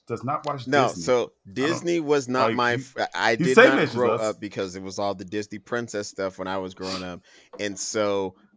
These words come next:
Speaker 2: that wasn't my lane. I didn't get into Disney at all until they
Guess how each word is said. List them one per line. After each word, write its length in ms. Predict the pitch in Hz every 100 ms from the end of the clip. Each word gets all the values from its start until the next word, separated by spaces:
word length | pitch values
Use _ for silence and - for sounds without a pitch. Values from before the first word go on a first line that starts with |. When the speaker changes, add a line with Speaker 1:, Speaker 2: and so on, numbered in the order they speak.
| 98
Speaker 2:
that 200 | 104 104
wasn't 300 | 107 104 101
my 200 | 98 95
lane. 640 | 98 117 127 110 95 90 - _ _ _ _
I 240 | 107 104 101
didn't 440 | 90 117 143 139
get 160 | 117 117
into 240 | 113 110
Disney 420 | 92 107 110 101 95
at 80 | -
all 280 | 110 113
until 240 | 104 95 104
they 140 | 98